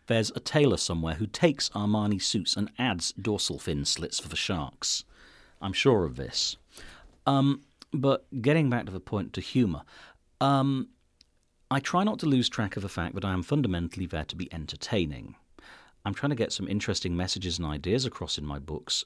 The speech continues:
but if all I was writing about was the ideas, I'd be writing an academic paper.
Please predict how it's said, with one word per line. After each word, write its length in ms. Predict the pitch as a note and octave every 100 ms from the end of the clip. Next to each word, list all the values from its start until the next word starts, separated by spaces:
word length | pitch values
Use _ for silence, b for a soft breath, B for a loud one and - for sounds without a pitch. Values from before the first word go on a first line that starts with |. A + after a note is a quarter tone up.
| -
but 340 | - F#2 - - B B B
if 220 | A#2+ - -
all 240 | C3+ G3 F3+
I 60 |
was 180 | F#2 E2+
writing 300 | D#2+ E2 E2
about 260 | D#2 D#2 -
was 140 | D2+
the 80 | D2+
ideas, 440 | D2 C#2+ D2+ D#2 -
I'd 140 | F#2
be 80 | F#2+
writing 280 | G2 F#2 G2+
an 80 | E2+
academic 480 | D#2 - D#2 - -
paper. 440 | G#2+ G2 -